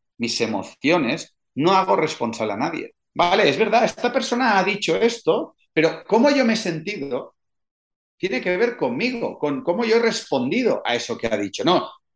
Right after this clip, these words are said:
yo te culpo a ti, me victimizo en el primer escalón porque lo que yo siento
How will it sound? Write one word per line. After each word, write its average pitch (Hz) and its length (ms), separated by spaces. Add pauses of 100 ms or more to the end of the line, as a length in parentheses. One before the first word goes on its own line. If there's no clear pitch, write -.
(200)
yo 156 160
te 170 180
culpo 196 460
a 170 100
ti, 202 480
me 139 160
victimizo 135 580
en 123 80
el 117 100
primer 127 240
escalón 170 480
porque 143 280
lo 135 100
que 135 120
yo 160 120
siento - 800